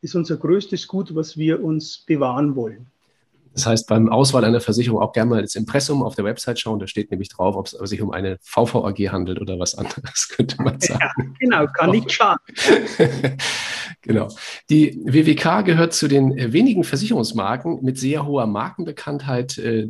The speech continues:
Speaker 2: das liegt auch nicht zuletzt an ihrem Slogan, "Eine starke Gemeinschaft". An den kann ich mich auch noch, ähm, aus der Fernsehwerbung der siebziger Jahre sehr gut erinnern. Das gab's nämlich damals schon. Wie aktuell ist dieser Slogan aus Ihrer Sicht für die heutige Zeit?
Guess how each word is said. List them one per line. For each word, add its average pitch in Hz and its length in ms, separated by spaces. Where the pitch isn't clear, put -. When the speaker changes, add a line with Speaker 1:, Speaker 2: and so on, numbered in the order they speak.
Speaker 2:
das - 420
liegt 165 240
auch 127 80
nicht 175 180
zuletzt - 360
an 131 80
ihrem 120 180
Slogan, 143 380
"Eine 123 180
starke 139 420
Gemeinschaft". 127 480
An 98 100
den 113 120
kann 123 220
ich 165 160
mich 175 160
auch 127 100
noch, 123 220
ähm, 113 560
aus 120 180
der 101 120
Fernsehwerbung 135 720
der 117 80
siebziger 156 380
Jahre 131 280
sehr 143 160
gut 139 140
erinnern. 127 380
Das 110 200
gab's - 220
nämlich 135 160
damals 127 320
schon. - 220
Wie 180 160
aktuell - 400
ist - 140
dieser 139 160
Slogan 165 340
aus 117 160
Ihrer 165 220
Sicht 135 360
für 127 120
die 113 80
heutige 92 320
Zeit? - 300